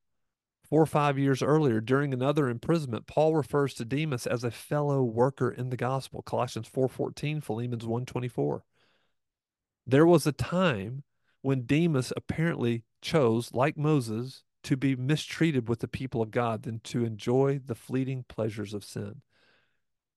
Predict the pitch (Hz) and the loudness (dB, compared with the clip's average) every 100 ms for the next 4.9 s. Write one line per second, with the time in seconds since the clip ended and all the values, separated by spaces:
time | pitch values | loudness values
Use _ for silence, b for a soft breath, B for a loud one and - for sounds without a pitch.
0 | _ - 143 151 170 180 190 147 - 151 | _ 0 4 8 8 8 4 -2 0 0
1 | 151 - 156 147 160 127 98 98 - _ | 0 -2 -4 -4 -4 -4 -4 -6 -18 _
2 | _ _ _ _ 151 160 139 131 175 202 | _ _ _ _ 2 4 2 4 4 4
3 | - - - - 180 - 156 143 156 151 | -2 -12 -4 4 4 4 4 4 4 2
4 | 156 143 123 - - 131 143 160 | 0 2 0 -2 -2 0 0 -2